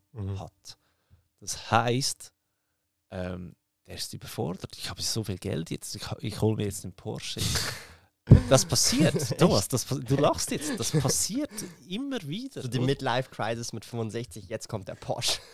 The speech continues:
Speaker 1: <laughs>
Speaker 2: "Ja, und ich habe Millionen, ist ja mega viel Geld, oder? Ja, schnell hundertvierzigtausend Porsche, kein Problem."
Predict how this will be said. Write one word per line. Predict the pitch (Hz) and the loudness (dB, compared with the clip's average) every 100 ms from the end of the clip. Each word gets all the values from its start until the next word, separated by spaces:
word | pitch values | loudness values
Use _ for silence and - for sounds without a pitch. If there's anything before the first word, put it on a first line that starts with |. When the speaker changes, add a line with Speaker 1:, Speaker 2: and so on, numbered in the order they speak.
| - | -20
Speaker 1:
<laughs> | - - | -4 6
Speaker 2:
"Ja, | 185 139 | 6 6
und | 147 131 | -2 -4
ich | 123 - | -6 -6
habe | - 131 127 | -6 -6 -6
Millionen, | 120 127 151 170 | -6 -4 0 2
ist | 143 | 2
ja | 135 | 2
mega | 123 160 226 226 202 185 185 | 0 2 2 2 4 4 4
viel | - 214 214 202 | 2 2 4 2
Geld, | 208 202 202 214 196 | 4 4 4 2 2
oder? | 196 196 185 | 2 2 2
Ja, | 165 120 104 120 | 0 -2 -4 -6
schnell | 117 - 120 127 | -4 -4 -4 -4
hundertvierzigtausend | 123 147 139 247 - - 160 147 131 123 | -4 -4 -6 -6 -6 -6 -2 -2 -2 -8
Porsche, | - 175 - 175 | -4 -2 -2 -2
kein | 165 156 | 0 0
Problem." | - 143 170 202 220 | 0 4 6 6 2